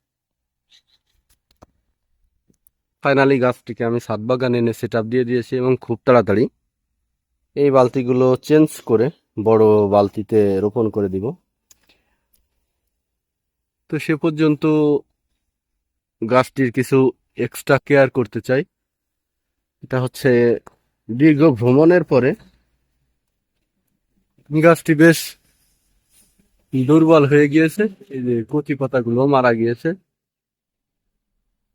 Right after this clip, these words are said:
কারণ <clears throat> এক জায়গা থেকে অন্য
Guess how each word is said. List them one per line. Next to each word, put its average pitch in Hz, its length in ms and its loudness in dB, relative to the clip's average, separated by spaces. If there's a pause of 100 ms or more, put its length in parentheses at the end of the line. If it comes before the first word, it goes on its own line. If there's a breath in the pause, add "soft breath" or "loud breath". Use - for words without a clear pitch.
(680)
কারণ 110 280 0 (1500)
<clears throat> 151 280 0 (160)
এক 117 200 -4
জায়গা 117 360 2
থেকে 120 260 -4
অন্য 127 180 2